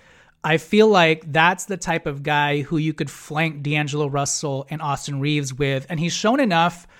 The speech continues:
progression with his three-point shot this season that I think he's at least a better three-point shooter than Cam Reddish, you know? So what would your thoughts be on bringing in a guy like Matisse Thybulle in that respect?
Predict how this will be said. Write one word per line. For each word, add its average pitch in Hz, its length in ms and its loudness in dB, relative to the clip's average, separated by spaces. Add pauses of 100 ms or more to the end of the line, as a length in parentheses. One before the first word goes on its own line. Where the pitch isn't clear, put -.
(280)
progression 165 520 2
with 160 140 -4
his 147 160 -8
three-point 156 420 -4
shot 147 380 0 (640)
this 180 240 0
season 233 360 2
that 165 260 4 (340)
I 175 100 -2
think 285 160 -2
he's 359 120 0
at 185 140 4
least 175 200 0
a 156 60 -2
better 156 220 0
three-point 151 400 -2
shooter 156 240 -2
than 135 120 -6
Cam 139 240 -2
Reddish, 135 480 -4
you 147 120 -4
know? 143 240 -4 (340)
So 190 200 4
what 180 360 2
would 233 80 8
your 202 120 4
thoughts 165 280 2
be 156 160 -2
on 143 140 -2
bringing 143 300 -2
in 135 100 -2
a 131 40 -8
guy 135 160 -4
like 135 140 -6
Matisse 131 320 -10
Thybulle 127 320 -14
in 131 60 -14
that 127 180 -14
respect? - 400 -16